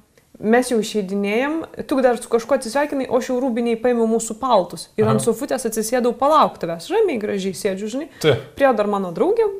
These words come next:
Speaker 1: porą žodžių su-, persimės, žinai. Ir ateina random vyras, garsus aktorius, kurį aš žinau iš televizijos laidos.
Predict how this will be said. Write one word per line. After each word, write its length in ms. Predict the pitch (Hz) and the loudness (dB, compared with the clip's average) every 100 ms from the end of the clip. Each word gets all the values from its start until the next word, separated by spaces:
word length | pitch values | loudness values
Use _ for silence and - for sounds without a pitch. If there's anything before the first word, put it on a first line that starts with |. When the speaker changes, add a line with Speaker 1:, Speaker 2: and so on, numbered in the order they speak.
| 370 | -4
Speaker 1:
porą 240 | 359 339 302 | 0 2 4
žodžių 240 | 311 277 | 2 2
su-, 220 | 262 269 247 | -4 -8 -6
persimės, 640 | 269 262 226 - 226 220 | -4 -2 -4 -4 -2 -2
žinai. 160 | 233 226 - - _ _ _ - | -4 -6 -12 -20 _ _ _ 2
Ir 140 | 233 | 4
ateina 360 | 233 339 415 294 | 4 4 2 4
random 640 | 214 240 285 294 277 214 - _ | 4 2 0 0 0 -2 -6 _
vyras, 480 | - 180 175 190 269 | -8 -4 -2 0 -2
garsus 460 | 196 185 180 277 - | 0 -2 -2 -6 0
aktorius, 640 | - 160 - - 180 262 - | 0 0 -4 -8 -4 -4 -6
kurį 360 | - 185 196 196 | -6 -2 0 -2
aš 160 | 170 | -2
žinau 220 | 170 185 220 | -4 0 0
iš 280 | 185 - - | -2 -6 -10
televizijos 680 | - 170 165 165 214 208 190 | -6 -2 -2 -2 -2 -2 -4
laidos. 480 | 170 165 156 214 | -4 -2 -2 -2